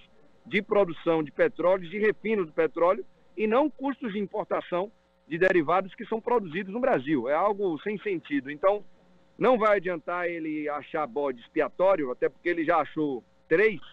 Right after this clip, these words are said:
Primeiro foi o Roberto Castelo Branco, que ele colocou na presidência. Depois o general Lone Silva, que ele colocou na presidência. E agora, de uma forma muito truculenta, ele coloca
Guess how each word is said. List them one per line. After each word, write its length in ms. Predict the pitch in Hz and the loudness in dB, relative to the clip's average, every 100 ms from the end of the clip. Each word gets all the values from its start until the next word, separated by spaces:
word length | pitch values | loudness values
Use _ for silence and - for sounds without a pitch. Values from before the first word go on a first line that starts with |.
| _ | _
Primeiro 360 | 151 160 185 | -4 0 0
foi 240 | 151 160 160 | 0 0 2
o 40 | |
Roberto 300 | 147 151 147 | 2 2 0
Castelo 380 | - 147 175 170 | 0 -2 0 2
Branco, 360 | 147 185 233 - | 4 2 2 -6
que 140 | 147 | 0
ele 260 | 165 226 170 | 4 4 2
colocou 440 | 156 156 139 147 | -6 -6 -8 -12
na 80 | 147 | -12
presidência. 500 | - 160 151 190 - _ _ _ _ _ | -12 -12 -10 -12 -14 _ _ _ _ _
Depois 560 | 170 180 185 214 185 | -2 2 4 6 6
o 80 | 175 | 2
general 480 | 175 175 165 170 165 | -2 -4 -2 0 0
Lone 300 | 165 175 151 - | -2 -4 -6 -6
Silva, 260 | 196 175 | -4 -4
que 220 | - 190 | -6 2
ele 260 | 196 254 247 | 6 6 4
colocou 400 | - 180 165 160 | -2 -2 -2 -4
na 80 | 156 | -6
presidência. 560 | 170 170 151 175 185 _ _ _ _ | -8 -12 -8 -8 -8 _ _ _ _
E 100 | 185 | 2
agora, 380 | 208 170 214 226 | 2 4 2 2
de 60 | 202 | 0
uma 120 | 196 | -2
forma 260 | - 202 | 0 -2
muito 140 | 233 254 | -2 -6
truculenta, 560 | - - 208 185 240 - - _ _ _ _ | -12 -2 2 2 0 -4 -20 _ _ _ _
ele 200 | 175 202 | -4 -4
coloca 640 | - 196 180 196 214 208 | 0 2 4 2 0 -6